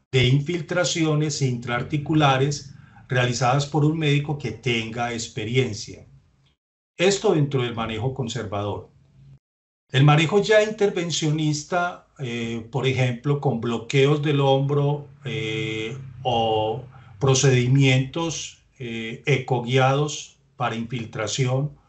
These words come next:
o radiofrecuencia, sería para el manejo intervencionista del dolor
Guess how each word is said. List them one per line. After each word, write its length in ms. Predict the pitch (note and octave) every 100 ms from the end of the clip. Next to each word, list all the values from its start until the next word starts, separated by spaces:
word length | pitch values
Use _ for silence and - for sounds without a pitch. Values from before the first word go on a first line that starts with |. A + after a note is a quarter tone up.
| _ _
o 160 | A#2 A#2
radiofrecuencia, 1080 | D3 D#3 E3+ F3+ D#3+ F3 D3 D3 - F3+ - _ _ _ _
sería 460 | - D3 C#3 E3 F3
para 180 | D#3+ C#3
el 80 |
manejo 600 | B2+ B2+ C3 C3 D#3 - -
intervencionista 1300 | D#3+ F3 - E3+ D#3 E3+ D3 F3 E3 D#3+ - F3
del 200 | D#3 D#3
dolor 600 | D3 D#3+ D3 C3+ D3 -